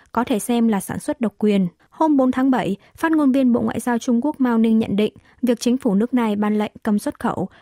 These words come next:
đối với các mặt hàng liên quan là phù hợp với luật pháp quốc tế và không nhắm vào quốc gia cụ thể nào. Trong cuộc phỏng vấn với báo giới, cựu Thứ trưởng Bộ Thương mại Trung Quốc Ngụy Kiến Quốc cho biết đây chỉ là bước khởi đầu trong biện pháp hạn chế xuất khẩu của nước này.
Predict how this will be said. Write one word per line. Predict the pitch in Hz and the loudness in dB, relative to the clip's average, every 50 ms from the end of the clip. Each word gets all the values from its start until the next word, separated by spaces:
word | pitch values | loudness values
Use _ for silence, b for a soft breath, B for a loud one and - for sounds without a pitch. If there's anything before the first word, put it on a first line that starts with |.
| b | b
đối | 226 220 214 | -2 -2 0
với | - 220 208 | 0 0 -2
các | - - 311 - | -2 -4 -4 -4
mặt | 285 240 - | -4 -6 -4
hàng | - 220 208 190 | -4 -2 0 0
liên | 196 202 220 214 214 | 2 2 2 0 0
quan | - 233 233 240 233 226 b b b b b b | 0 0 0 0 0 -2 b b b b b b
là | 277 254 | -2 -2
phù | 240 - - 254 240 | -2 -2 -2 0 0
hợp | 233 233 220 - | 0 0 -2 -2
với | 240 233 | -2 -2
luật | 269 262 - - | -2 -2 -4 -4
pháp | 277 269 269 - | -6 -6 -4 -4
quốc | 311 302 - - | -6 -6 -4 -2
tế | 208 196 202 208 269 320 _ _ _ - | -2 0 0 0 -2 -4 _ _ _ -6
và | 220 202 | -4 -2
không | - 240 220 220 | 0 0 2 2
nhắm | 208 190 208 | 2 0 0
vào | 226 254 220 185 | 0 -2 -2 -2
quốc | - - 247 - | -2 -4 -6 -6
gia | - - 220 208 196 | -4 -6 -4 -4 -4
cụ | - - - | -6 -8 -8
thể | - - 196 | -8 -6 -4
nào. | 180 175 175 180 180 175 - b b b b b b b | -4 -2 -2 -2 -2 -4 -6 b b b b b b b
Trong | - 349 339 320 | -4 -2 -2 0
cuộc | 320 262 | -2 -2
phỏng | - 240 208 190 | -2 -2 -2 0
vấn | 190 202 208 214 | 0 0 0 0
với | 208 220 | 0 0
báo | 214 214 214 214 | 0 -2 -2 -2
giới, | - 220 214 214 240 311 - b b _ | -2 -2 0 0 0 -2 -4 b b _
cựu | - 285 233 | -4 -4 -2
Thứ | - 247 247 | 0 -2 -2
trưởng | 254 - 302 220 190 190 | 0 0 -2 0 0 0
Bộ | 185 - | -2 -4
Thương | - - 240 226 | -2 0 0 0
mại | 226 226 - 220 | 0 0 -2 -4
Trung | - 240 220 220 | -2 -2 -2 0
Quốc | - 285 320 339 - _ - | 0 -2 -2 -4 -6 _ -2
Ngụy | 240 202 - - - | -2 0 0 -2 -2
Kiến | - 202 214 | -2 0 0
Quốc | - - 302 359 349 - | 0 0 0 -2 -2 -4
cho | - - 233 | -6 -6 -4
biết | 233 285 320 370 392 b b b b b | 0 0 0 -2 -2 b b b b b
đây | 269 294 294 294 | -2 0 0 0
chỉ | - - 220 | 0 0 0
là | 190 190 190 | 0 0 0
bước | 190 220 269 - | 0 -2 -2 -2
khởi | - 208 175 | -2 -4 -2
đầu | 175 190 185 180 180 | -2 0 0 -2 -2
trong | - - 202 202 | -2 -2 -2 -2
biện | - - | -2 -4
pháp | - - 269 277 - | -4 -4 -4 -4 -4
hạn | - 262 - | -6 -6 -6
chế | - - 190 | -4 -6 -6
xuất | 190 - 294 - - | -6 -6 -8 -8 -6
khẩu | - 196 202 | -6 -6 -6
của | - - 185 | -4 -4 -2
nước | 185 214 240 - | -2 0 0 0
này. | 226 196 196 196 180 | -2 0 0 -2 -4